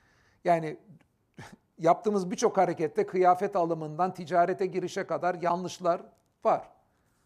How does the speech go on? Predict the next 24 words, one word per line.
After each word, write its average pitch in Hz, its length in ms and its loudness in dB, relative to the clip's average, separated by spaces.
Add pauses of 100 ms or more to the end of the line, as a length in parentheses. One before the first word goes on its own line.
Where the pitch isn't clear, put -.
(360)
Ama 185 220 0
yanlışlardan 185 880 0
dolayı, 165 460 2 (100)
e, 156 260 -2 (240)
o, - 300 -4
o, 214 260 -2
yani 165 320 -2
giyinmeyi, 170 580 -2
kılığı, 165 440 0
kıyafeti 170 800 -2 (840)
bir 160 120 -10
kenara 180 380 2
bırakmak 160 440 0
yerine 202 320 -6
doğru 247 240 4
kıyafet 202 420 4
almaya 143 380 2
çalışıyoruz. - 760 -16 (560)
Veyahut 156 220 2
da 196 100 -2
ticareti 185 540 0
doğru 214 220 4
yapmaya 170 400 0
çalışıyoruz. 131 680 -12